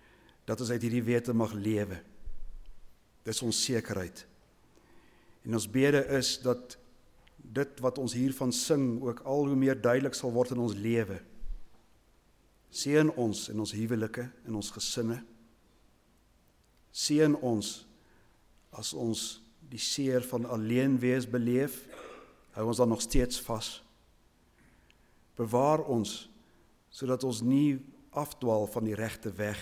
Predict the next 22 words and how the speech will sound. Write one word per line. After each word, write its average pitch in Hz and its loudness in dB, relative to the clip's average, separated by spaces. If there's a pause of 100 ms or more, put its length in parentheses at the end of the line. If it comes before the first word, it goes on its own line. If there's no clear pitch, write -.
nie. 85 -12 (840)
Maak 120 2
ons 120 2
rein, 117 4
skoon, 123 0 (120)
heilig 107 0 (520)
in 104 -2
alles 117 2
wat 117 -4
ons 110 4
doen, 101 0 (260)
ook 156 2
in 165 4
ons 151 2
verhoudings 127 12
met 107 -4
die 135 -6
oog 160 0
op 101 -8
die 104 -2
huwelik. 95 -2 (1700)
Dankie 123 0